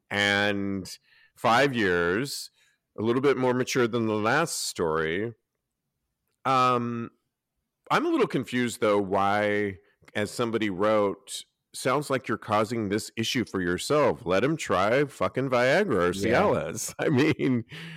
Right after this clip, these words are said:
Speaker 1: and I would add to that before I, I hear from you guys, is that, you know, we do a lot of shows on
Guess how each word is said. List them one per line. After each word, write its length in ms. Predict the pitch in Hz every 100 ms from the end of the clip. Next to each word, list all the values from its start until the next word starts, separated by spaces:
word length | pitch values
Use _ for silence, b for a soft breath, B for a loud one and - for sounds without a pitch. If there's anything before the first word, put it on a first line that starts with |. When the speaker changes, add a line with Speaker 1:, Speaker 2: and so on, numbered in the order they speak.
| 151 131 B B B -
Speaker 1:
and 400 | 165 165 165 143 135
I 120 | 151
would 140 | 202
add 180 | 160 175
to 80 | 180
that 280 | 127 110 95
before 400 | 107 - 113 104 -
I, 80 | 101
I 40 |
hear 180 | 90 107
from 180 | 123 107
you 140 | 95
guys, 400 | 92 90 92 87 -
is 200 | 104 -
that, 220 | 113 107
you 120 | 120
know, 100 | 127
we 120 | 127 170
do 160 | 311
a 40 | 285
lot 180 | 143 127
of 120 | 107
shows 480 | - 113 113 107 95
on 200 | 87